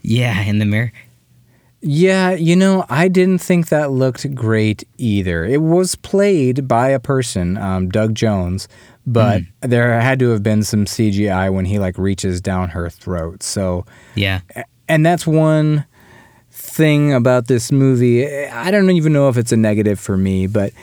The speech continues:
Speaker 2: they, they tout that they tried to stick to nineteen seventies filming techniques and using that equipment and stuff. But then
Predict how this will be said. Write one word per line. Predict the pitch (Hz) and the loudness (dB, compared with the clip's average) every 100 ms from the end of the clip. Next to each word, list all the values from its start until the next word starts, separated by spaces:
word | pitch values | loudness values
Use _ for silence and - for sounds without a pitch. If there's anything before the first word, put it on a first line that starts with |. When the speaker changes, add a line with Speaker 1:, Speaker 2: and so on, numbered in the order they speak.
| - - | -20 -4
Speaker 2:
they, | 135 139 131 | 0 2 2
they | 147 135 127 123 120 - _ - | 0 0 2 2 -2 -8 _ -12
tout | - 131 143 - | -2 0 0 -2
that | 120 | -2
they | 110 | -2
tried | 104 120 113 | 0 0 0
to | 98 | -2
stick | - 113 - | -2 -4 -2
to | 110 | -2
nineteen | 98 101 107 101 | 0 0 0 -2
seventies | 95 107 101 101 95 95 - | -2 -2 0 0 0 -2 -2
filming | 113 107 101 101 | 0 2 0 -2
techniques | - 95 95 95 95 - | -2 -4 -2 -2 -2 -2
and | 95 92 | -4 0
using | 101 101 98 | 0 0 0
that | 95 | -2
equipment | 87 - 107 95 | -4 -4 -2 -2
and | 95 | -4
stuff. | 92 104 90 | -4 -4 -4
But | - 101 | -4 0
then | 131 123 | 2 0